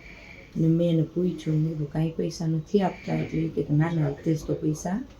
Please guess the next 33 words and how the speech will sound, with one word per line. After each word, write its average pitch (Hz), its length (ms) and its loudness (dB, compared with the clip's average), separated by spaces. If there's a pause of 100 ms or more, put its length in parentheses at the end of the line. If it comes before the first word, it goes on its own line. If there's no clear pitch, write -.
(160)
આપે 160 340 4
છે. 143 200 0 (680)
તું 165 120 4
અહીંયા 165 260 2
આવ," 175 320 4
એ 139 100 6
કે, 156 120 0
"હિતેશ 156 480 2
તને 156 80 2
અહીંયા 147 260 4
બોલાવે 151 460 2
છે. 170 280 -2 (640)
તું 160 100 6
અહીંયા 165 200 4
આવ 185 180 4
ને 170 140 4
તો 156 160 -2
હું 151 200 4
તને 160 240 2 (120)
પહોંચ 156 160 6 (180)
બતાવું." 143 400 0 (680)
એટલે 170 220 0
હું 170 180 4
એના 160 220 4
ઘરે 151 340 6
ગઈ. 131 220 -2 (840)
એના 165 160 2
ઘરે 165 300 6
ગઈ 208 120 6
ને 196 180 6
ત્યારે 165 420 2 (100)
એને 160 200 0
હિતેશે 165 460 0